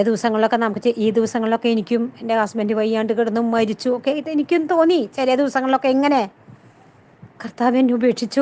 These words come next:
എന്ന് തോന്നി ചില നേരങ്ങളുണ്ടായിട്ടുണ്ട്. അപ്പോഴൊക്കെ ഞാൻ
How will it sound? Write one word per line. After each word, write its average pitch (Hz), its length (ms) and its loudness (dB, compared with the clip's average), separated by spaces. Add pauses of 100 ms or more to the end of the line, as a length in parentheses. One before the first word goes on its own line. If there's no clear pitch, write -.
എന്ന് 254 140 2 (100)
തോന്നി 254 220 4
ചില 262 260 0
നേരങ്ങളുണ്ടായിട്ടുണ്ട്. 285 1000 2 (640)
അപ്പോഴൊക്കെ 208 720 -4 (120)
ഞാൻ 202 220 -2